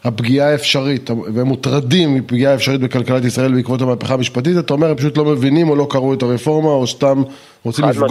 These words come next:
Speaker 2: משמעית
Speaker 1: במכוון
Speaker 2: לא קראו את
Speaker 1: בכלכלה
Speaker 2: הרפורמה,
Speaker 1: הישראלית.
Speaker 2: לא בחנו אותה, אה, לעומק, הם, הם הביעו עמדה סובייקטיבית משל עצמם, כי הם לא חושבים אולי שהרפורמה הזאת טובה, או שהם לא מאמינים בה מסיבה כזו או אחרת,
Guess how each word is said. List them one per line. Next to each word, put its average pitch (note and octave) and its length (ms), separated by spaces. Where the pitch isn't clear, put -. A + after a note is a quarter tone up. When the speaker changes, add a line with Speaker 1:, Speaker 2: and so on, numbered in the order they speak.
Speaker 2:
משמעית F#2+ 180
Speaker 1:
במכוון B2 240
Speaker 2:
לא - 60
קראו G2+ 160
את - 60
Speaker 1:
בכלכלה A#2 260
Speaker 2:
הרפורמה, G#2+ 420
Speaker 1:
הישראלית. G#2 260
Speaker 2:
לא G#2+ 140
בחנו F#2+ 460
אותה, F#2+ 200
אה, F2+ 160
לעומק, F#2+ 580
הם, F2+ 180
הם G2 120
הביעו G#2 240
עמדה G2 300
סובייקטיבית G#2 720
משל G2 360
עצמם, A2+ 480
כי - 120
הם F#2+ 120
לא G#2+ 120
חושבים G2+ 420
אולי F#2+ 260
שהרפורמה G#2+ 480
הזאת F#2 220
טובה, A2+ 320
או F#2 100
שהם F2+ 300
לא G2 80
מאמינים G2 540
בה A#2 140
מסיבה F2 380
כזו F2+ 280
או F#2 100
אחרת, F#3 360